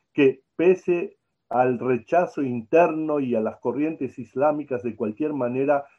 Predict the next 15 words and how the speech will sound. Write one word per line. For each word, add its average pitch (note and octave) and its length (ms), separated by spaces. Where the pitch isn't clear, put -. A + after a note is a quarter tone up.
juegan C#3 640
en G#2+ 160
el G#2+ 100
ámbito A#2+ 380
internacional G#2+ 880
sus - 320
políticas B2 720
propias A#2+ 560
y G#2 80
sus D3+ 260
sistemas C3 540
de A2 80
alianza B2 580
como E3+ 460
Estados-naciones B2+ 1160